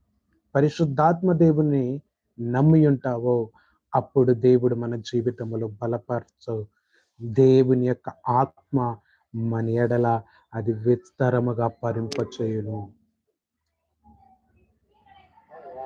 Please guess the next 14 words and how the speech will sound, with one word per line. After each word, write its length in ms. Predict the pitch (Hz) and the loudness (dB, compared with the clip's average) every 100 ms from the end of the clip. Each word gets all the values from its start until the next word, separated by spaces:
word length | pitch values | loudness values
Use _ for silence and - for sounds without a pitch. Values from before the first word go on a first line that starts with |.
| - - | -16 -6
అది 180 | 131 139 | 0 2
నమ్మకమైన 1000 | 135 139 156 160 165 160 160 160 156 156 | 4 4 4 6 4 2 2 2 2 2
వాడుగా 600 | 147 151 160 170 156 143 131 - _ _ _ 123 | 0 2 2 2 2 0 -2 -6 _ _ _ -4
దేవుడు 260 | 123 120 | -2 -4
నిన్ను 220 | 117 113 113 | -8 -8 -10
ఉంచబోతున్నాడు. 680 | 107 110 107 _ 107 107 _ _ _ _ _ _ _ _ _ _ 120 123 | -12 -18 -20 _ _ _ _ _ _ _ _ _ _ _ _ _ -2 0
నమ్మకమైన 680 | 143 165 165 160 156 160 | 4 4 2 2 2 4
వారుగా 800 | 156 131 143 175 175 147 120 131 - _ _ - | 2 2 2 4 4 2 -4 -6 -14 _ _ -2
దేవుడు 280 | 120 123 120 | 0 2 0
నిన్ను 240 | 117 117 | -2 -4
ఉంచబోతున్నాడు. 720 | 107 - 110 110 110 107 101 _ _ _ _ _ _ _ _ _ - | -8 -12 -16 -16 -20 -20 -20 _ _ _ _ _ _ _ _ _ -6
నువ్వు 160 | 127 123 | -6 -2
గమనించండి, 680 | 139 170 202 - - 143 123 127 - _ - - - | 0 0 0 -4 -6 -6 -6 -12 -18 _ -20 -20 -10
నువ్వేదైనా 680 | 127 123 139 170 175 185 190 | -4 2 4 4 6 6 4